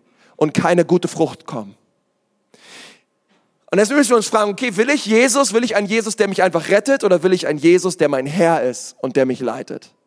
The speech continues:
Ich glaub, wir haben das verstanden, oder? Eine zweite Sache ist, an Jesus glauben bringt dich in den Himmel.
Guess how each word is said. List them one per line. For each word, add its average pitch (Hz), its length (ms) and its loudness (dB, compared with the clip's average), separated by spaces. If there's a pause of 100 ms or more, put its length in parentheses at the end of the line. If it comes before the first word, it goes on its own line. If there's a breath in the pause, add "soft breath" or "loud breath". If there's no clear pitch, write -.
(160)
Ich - 60 -20
glaub, 202 160 2
wir 185 100 2
haben 175 80 0
das 165 100 -2
verstanden, 151 460 -2
oder? 151 280 -2 (760 soft breath)
Eine 185 100 -6
zweite 247 400 0
Sache 196 300 0
ist, 214 400 -4 (200 soft breath)
an 240 240 -2
Jesus 277 400 -4
glauben 220 680 0 (640)
bringt 269 340 -2
dich 240 160 -4
in 220 100 0
den 208 120 2
Himmel. 185 500 0